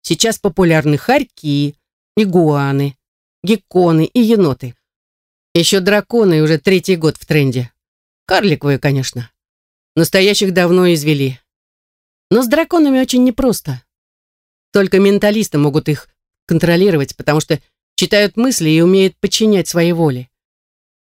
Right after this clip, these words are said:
Драконы — неуправляемые и коварные животные. Они чуют страх и сразу нападают. Тушка карликовая, но зубки и когти самые настоящие". "Ух ты!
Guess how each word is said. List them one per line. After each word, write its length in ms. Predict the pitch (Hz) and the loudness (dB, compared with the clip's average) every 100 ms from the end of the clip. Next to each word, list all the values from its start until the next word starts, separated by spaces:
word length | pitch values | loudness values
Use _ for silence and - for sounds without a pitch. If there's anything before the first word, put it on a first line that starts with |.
| _ _ _ | _ _ _
Драконы — 760 | 143 175 185 - 302 311 285 277 | -2 0 0 0 0 2 2 2
неуправляемые 880 | 240 220 190 175 185 208 190 180 170 | 2 2 0 0 0 2 2 2 0
и 180 | - 156 | -4 -4
коварные 500 | 156 147 156 151 139 | -2 0 0 0 0
животные. 600 | 131 131 127 127 120 117 _ _ _ _ _ - | -2 -4 -4 -4 -6 -10 _ _ _ _ _ -2
Они 220 | 151 170 | 0 2
чуют 300 | 170 180 175 | 2 0 0
страх 380 | - 208 214 - | -4 -2 0 0
и 40 | |
сразу 300 | 170 202 185 | -2 0 2
нападают. 640 | 180 170 185 175 151 127 - _ _ _ _ _ _ _ | 0 0 -2 0 -2 -4 -10 _ _ _ _ _ _ _
Тушка 280 | - - - | -6 -6 -6
карликовая, 760 | - 285 247 226 196 185 170 - _ _ _ | -2 0 0 -2 0 -2 -4 -8 _ _ _
но 180 | 160 185 | 0 0
зубки 400 | 175 208 233 - | 0 -2 -4 -2
и 80 | 208 | -2
когти 360 | 190 220 - 196 | 0 -4 -2 -4
самые 520 | - 214 220 185 151 | -2 -2 0 0 0
настоящие". 760 | 139 - 143 135 127 - 127 127 _ _ _ _ _ _ _ _ _ _ _ _ _ - | 0 -2 -2 0 -2 -6 -10 -14 _ _ _ _ _ _ _ _ _ _ _ _ _ -6
"Ух 120 | - | -4
ты! 500 | - 247 202 156 | 0 2 2 -2